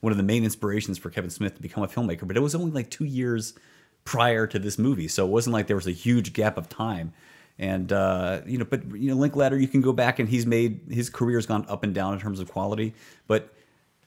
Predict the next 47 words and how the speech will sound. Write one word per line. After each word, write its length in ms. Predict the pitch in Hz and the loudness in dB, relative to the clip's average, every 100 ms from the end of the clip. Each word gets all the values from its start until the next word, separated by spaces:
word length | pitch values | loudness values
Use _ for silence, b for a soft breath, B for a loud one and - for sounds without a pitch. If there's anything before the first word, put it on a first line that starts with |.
| _ - | _ -2
I 20 | |
mean, 140 | 107 | 0
just 240 | 113 - - | 2 0 -2
look, 400 | 110 135 139 - - | 2 2 2 -4 -4
I 60 | |
mean, 160 | 104 110 | -2 0
just 160 | 117 | -2
listen 420 | 120 147 - 113 104 | -2 0 2 0 0
to 240 | - 101 | 0 -2
the 100 | 90 | 0
dialogue 500 | 113 117 104 85 87 | 0 2 0 0 -2
in 80 | 90 | -4
Before 260 | 85 110 | -2 0
Midnight, 460 | 95 107 85 - 80 | 0 -2 -4 -6 -8
or, 180 | 87 92 | -4 -4
or 340 | 92 90 87 85 | -2 -2 -2 -4
even, 260 | 120 123 127 | -2 0 2
even 220 | 127 139 | 2 2
a 40 | 110 | 4
mainstream 500 | 110 139 - 110 90 | 4 4 2 -2 -2
movie 220 | 85 87 | -2 -4
like 160 | 87 | -4
School 280 | - - 113 | -6 -6 -2
of 100 | 107 | 0
Rock 320 | 104 131 139 - | 0 -4 -6 -8
was, 160 | 85 | -4
like, 200 | 92 87 | -4 -4
so, 520 | - 131 127 127 120 - b b b - | -2 2 4 4 0 -6 b b b -8
uh, 240 | 92 90 | -4 -4
well 200 | 85 120 | 2 2
made, 420 | 117 117 143 82 | 4 2 0 -4
you 100 | 92 | -6
know, 200 | 87 95 | -4 -2
and 120 | 95 90 | -2 0
so 160 | - | 2
well, 360 | 113 110 107 - 107 | 4 4 2 -4 -12
so 200 | 110 113 | -6 0
well 160 | 113 104 | 2 2
written, 240 | 135 92 | 0 -2
at 60 | 87 | -4
least 120 | 87 | -4
in 60 | |
my 100 | 90 | -4
opinion. 380 | 82 127 98 90 - b b b | -4 -4 -4 -4 -10 b b b
Um, 480 | 95 95 92 92 - - _ | -4 -2 -2 -4 -8 -18 _
and, 380 | 87 95 92 98 | -6 -4 -2 2
uh, 240 | 95 95 | 2 2